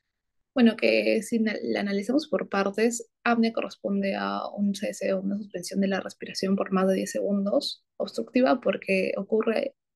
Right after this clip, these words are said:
por una obstrucción de las vías aéreas superiores y ocurre dura-, durante el sueño. En total, o bueno, en, en suma, el trastorno respiratorio,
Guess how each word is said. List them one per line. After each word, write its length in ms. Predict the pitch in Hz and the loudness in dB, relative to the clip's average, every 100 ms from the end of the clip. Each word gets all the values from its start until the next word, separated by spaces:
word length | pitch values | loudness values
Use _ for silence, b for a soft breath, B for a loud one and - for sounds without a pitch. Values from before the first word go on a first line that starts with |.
| _ | _
por 200 | 214 214 | 0 2
una 140 | 214 | 0
obstrucción 440 | 214 - 202 220 208 | -2 -8 -6 -2 0
de 80 | 214 | 0
las 200 | 196 202 | 0 2
vías 220 | 208 202 | 2 2
aéreas 180 | 208 208 | 0 0
superiores 600 | 226 202 196 226 262 - _ _ _ _ | 0 2 4 4 2 -4 _ _ _ _
y 200 | 269 269 | 6 6
ocurre 340 | 262 226 226 | 6 2 2
dura-, 320 | 214 196 202 - | 2 2 -2 -4
durante 300 | 202 190 190 | 0 0 0
el 60 | 190 | -2
sueño. 240 | - 202 - _ _ _ _ _ _ _ _ _ _ _ - _ _ _ _ - - - | -6 -8 -10 _ _ _ _ _ _ _ _ _ _ _ -20 _ _ _ _ -12 -10 0
En 300 | 233 226 226 | 2 4 4
total, 500 | 226 240 247 302 - _ _ b b b - | 4 4 4 0 -4 _ _ b b b -2
o 140 | 214 190 | 2 4
bueno, 280 | 185 - | 4 2
en, 540 | 185 185 185 185 208 - _ _ _ _ - _ - | 0 2 0 -2 -4 -10 _ _ _ _ -20 _ 2
en 120 | 226 | 4
suma, 360 | 254 233 226 - B B B B B _ | 8 6 6 0 B B B B B _
el 280 | 220 214 208 | 4 6 4
trastorno 460 | - 202 240 277 240 | 0 4 6 8 6
respiratorio, 520 | 196 190 185 - | 2 0 0 -2